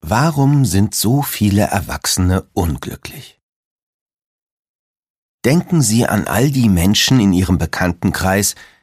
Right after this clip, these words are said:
denen es an Selbstbewusstsein fehlt, die sich nie entscheiden können, die sich ständig über Kleinigkeiten aufregen, die immer angespannt scheinen, denen es schwerfällt, Freunde zu finden.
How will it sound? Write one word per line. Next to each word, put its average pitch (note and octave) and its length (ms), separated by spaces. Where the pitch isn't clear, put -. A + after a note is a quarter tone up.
denen A2+ 260
es - 220
an A2+ 160
Selbstbewusstsein D2+ 960
fehlt, - 500
die B2 100
sich C3 200
nie D3+ 300
entscheiden C3 580
können, - 320
die A#2 80
sich A2+ 300
ständig C3+ 560
über G2 260
Kleinigkeiten D#2+ 1000
aufregen, D#2+ 680
die C3 120
immer C3+ 260
angespannt B2 720
scheinen, A#2 600
denen A2+ 160
es A#2 120
schwerfällt, A#2+ 640
Freunde D#3 440
zu - 160
finden. - 440